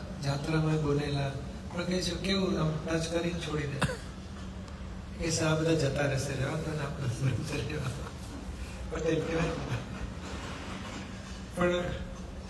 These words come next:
નીકળી હતી ખરી. થોડી થોડી નીકળી, પછી વધારે નીકળી. પછી આ બાજુ એટી અને સેવન્ટી સેવનમાં ભાઈઓએ બધા નવસારી શિબિર કરી હતી. એટલે થોડા થોડા આપતા પુત્રો તૈયાર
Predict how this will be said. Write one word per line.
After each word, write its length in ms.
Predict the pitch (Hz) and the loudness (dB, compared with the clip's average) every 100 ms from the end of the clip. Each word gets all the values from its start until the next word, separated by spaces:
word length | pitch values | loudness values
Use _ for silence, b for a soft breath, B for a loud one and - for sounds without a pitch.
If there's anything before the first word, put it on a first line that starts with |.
| - | -6
નીકળી 260 | 147 180 175 | -4 2 2
હતી 160 | 175 180 | 2 -2
ખરી. 280 | 160 135 131 - - - - - - - - - - - - - 180 | -2 -4 -4 -6 -8 -8 -8 -8 -8 -8 -10 -8 -8 -8 -10 -4 2
થોડી 200 | 175 - | 4 6
થોડી 240 | 175 175 | 4 4
નીકળી, 260 | 175 170 156 | 2 0 -2
પછી 340 | 151 - 165 | 0 0 4
વધારે 280 | 160 156 151 | 4 6 4
નીકળી. 340 | 135 - 131 - - - - - - - - - - - 147 | 2 -2 -4 -4 -6 -8 -10 -10 -10 -10 -10 -8 -8 -6 -2
પછી 200 | 147 160 | 0 2
આ 120 | 151 | 6
બાજુ 520 | 156 156 160 160 160 - - - - - | 6 8 8 6 2 -4 -8 -8 -10 -6
એટી 380 | 143 147 156 156 | -4 0 2 2
અને 340 | 151 - 135 - | 2 -4 -4 -2
સેવન્ટી 400 | 143 143 147 151 | 0 0 0 0
સેવનમાં 800 | - 147 147 147 147 131 - - - - - - - - - 127 | 0 0 0 0 0 -2 -6 -8 -8 -8 -10 -8 -8 -6 -4 -2
ભાઈઓએ 480 | 135 139 147 151 147 | 0 2 2 2 2
બધા 400 | 151 143 139 135 | 2 2 2 2
નવસારી 480 | 139 143 - 147 147 | 2 2 2 2 2
શિબિર 300 | 139 139 135 | 0 0 -2
કરી 180 | 127 127 | -2 -4
હતી. 1300 | - - - - - - - - - - - - 151 | -4 -8 -8 -8 -8 -8 -8 -8 -8 -8 -8 -6 -4
એટલે 20 | 151 | -4
થોડા 420 | - 151 151 147 | -2 -2 0 0
થોડા 200 | 147 147 | 4 6
આપતા 360 | 147 139 - | 4 2 0
પુત્રો 380 | 147 147 - 147 | 0 0 -2 -2
તૈયાર 340 | - 143 147 | 0 2 2